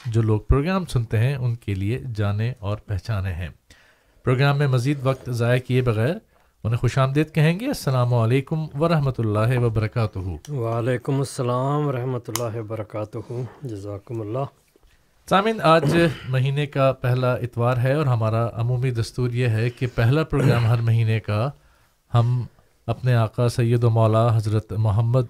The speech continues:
Speaker 1: मुस्तफ़ा सल्लल्लाहु अलैहि वसल्लम की याद में एक प्रोग्राम किया करते हैं, आ हज़ूर सल्लल्लाहु अलैहि वसल्लम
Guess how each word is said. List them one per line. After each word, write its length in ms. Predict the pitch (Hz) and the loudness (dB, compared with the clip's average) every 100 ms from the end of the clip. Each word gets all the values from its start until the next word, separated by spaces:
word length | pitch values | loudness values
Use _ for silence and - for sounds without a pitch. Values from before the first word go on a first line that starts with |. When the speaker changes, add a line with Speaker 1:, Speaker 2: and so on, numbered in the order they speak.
| - | 0
Speaker 1:
मुस्तफ़ा 600 | 123 135 143 - 110 117 | -2 0 -2 0 2 2
सल्लल्लाहु 640 | 139 127 117 110 113 113 113 | 0 0 0 2 2 4 4
अलैहि 280 | 110 110 | 4 2
वसल्लम 500 | 107 - 131 139 143 - _ _ _ _ _ _ - | 2 2 2 2 0 -4 _ _ _ _ _ _ 0
की 160 | 127 120 | 4 6
याद 220 | 123 127 | 4 2
में 340 | 131 131 131 - - | 2 2 0 -6 -4
एक 220 | 113 117 | -4 2
प्रोग्राम 360 | 123 117 127 131 | 4 6 4 2
किया 220 | 135 131 | 4 2
करते 320 | 120 117 131 | 2 -2 2
हैं, 220 | 120 131 | 4 4
आ 180 | 139 127 | 4 4
हज़ूर 360 | 117 110 117 117 | 4 4 2 2
सल्लल्लाहु 560 | - 113 110 110 117 113 | 0 0 2 4 4 4
अलैहि 180 | 113 | 4
वसल्लम 520 | 110 - 110 113 113 | 2 2 2 2 0